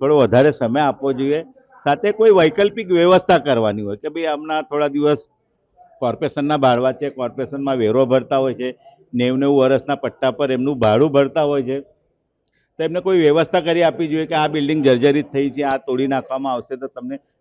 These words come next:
બીજી જગ્યાએ અમે ધંધો કરવા માટે જગ્યા વ્યવસ્થા કરી આપીશું. સાથે સાથે આવનારું બજેટમાં કે હવે, હવે આ બિલ્ડિંગ તોડવાના હોય તમે, તો એના પછી તમે શું કરશો, કોઈ બીજી બિલ્ડિંગ અમે અહીં બનાવશું,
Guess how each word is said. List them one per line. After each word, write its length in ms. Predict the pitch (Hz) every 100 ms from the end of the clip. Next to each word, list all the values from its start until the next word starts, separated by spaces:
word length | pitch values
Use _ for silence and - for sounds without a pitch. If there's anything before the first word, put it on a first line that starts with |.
| -
બીજી 240 | 123 147 214
જગ્યાએ 340 | 185 160 170
અમે 140 | 170
ધંધો 340 | 156 139 139 156
કરવા 280 | 147 147 147
માટે 380 | 139 151 151 147 _ - _ _ 123
જગ્યા 380 | 135 117 143
વ્યવસ્થા 420 | 139 127 127 - 139
કરી 280 | 139 127
આપીશું. 520 | 123 - 120 113 107 - _ _ _
સાથે 260 | - 180 175
સાથે 200 | 165 170
આવનારું 480 | 165 139 160 180 180
બજેટમાં 580 | 143 135 170 139 85 - _ _
કે 60 | 175
હવે, 180 | 165 185
હવે 260 | 170 180
આ 100 | 185
બિલ્ડિંગ 380 | 180 170 165 175
તોડવાના 560 | - 180 175 208 175 127
હોય 180 | 107 107
તમે, 300 | 95 87 78
તો 360 | - - -
એના 240 | 170 156 185
પછી 300 | 165 151 196
તમે 260 | 185 190
શું 200 | - 202
કરશો, 380 | 175 165 139 151
કોઈ 160 | 170 165
બીજી 260 | 156 151
બિલ્ડિંગ 320 | 156 151 160
અમે 140 | 156 151
અહીં 140 | 151
બનાવશું, 520 | 139 127 139 131 127